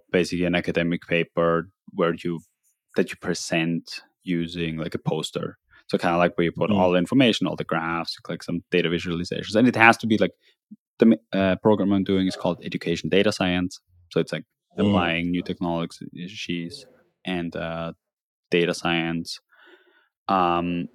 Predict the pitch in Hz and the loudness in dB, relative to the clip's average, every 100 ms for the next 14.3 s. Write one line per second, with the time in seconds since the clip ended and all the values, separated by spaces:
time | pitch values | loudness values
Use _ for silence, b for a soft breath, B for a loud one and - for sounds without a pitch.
0 | - 95 90 90 85 82 85 - 90 _ | -4 -2 -2 0 0 0 0 -2 -4 _
1 | 95 90 87 85 85 85 85 87 - 98 | 2 4 4 2 -2 -4 -4 -8 0 0
2 | - 107 95 90 82 - _ 101 - 87 | 4 4 6 4 0 -6 _ -2 2 0
3 | 82 85 82 82 - - - - 113 107 | 2 -2 -2 -4 -6 -8 -12 6 10 10
4 | 95 - _ _ 98 107 98 101 92 - | 8 0 _ _ 6 8 8 4 2 2
5 | 104 92 98 90 90 85 95 92 80 78 | 2 2 -4 -6 -8 -2 2 2 0 2
6 | 92 95 95 95 - 95 92 - 95 95 | 2 4 2 0 4 6 6 4 2 2
7 | - _ _ _ 95 92 87 - - _ | 0 _ _ _ 4 4 2 -6 -18 _
8 | _ _ _ 104 92 101 - - 87 80 | _ _ _ -2 2 -2 -2 -2 0 0
9 | 92 - 101 98 - 104 101 98 95 95 | -2 2 4 4 6 6 6 4 2 4
10 | 92 90 - _ _ _ _ _ _ - | 4 2 -4 _ _ _ _ _ _ 2
11 | 104 98 92 - 98 95 95 - _ _ | 6 8 6 4 4 6 4 -2 _ _
12 | _ _ _ _ _ 98 - 110 101 95 | _ _ _ _ _ -6 2 2 4 2
13 | - 104 95 92 90 - 101 92 - 92 | 4 6 8 6 4 2 4 4 4 4
14 | 92 92 92 | 4 2 2